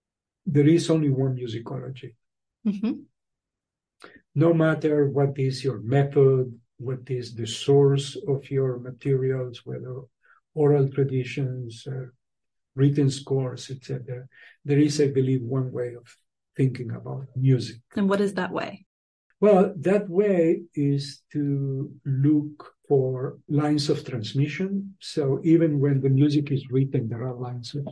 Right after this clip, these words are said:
Speaker 1: transmission. There is agency, I believe, individual agency and networks of agents creating, reproducing,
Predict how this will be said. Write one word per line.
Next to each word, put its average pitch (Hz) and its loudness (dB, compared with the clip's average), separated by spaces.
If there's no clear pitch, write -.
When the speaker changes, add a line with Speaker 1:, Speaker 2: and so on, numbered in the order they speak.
Speaker 1:
transmission. 156 -4
There 143 2
is 143 4
agency, 160 -2
I 135 -2
believe, 135 2
individual 135 2
agency 160 0
and 135 -2
networks 147 -2
of 143 -4
agents 160 0
creating, 139 2
reproducing, 139 2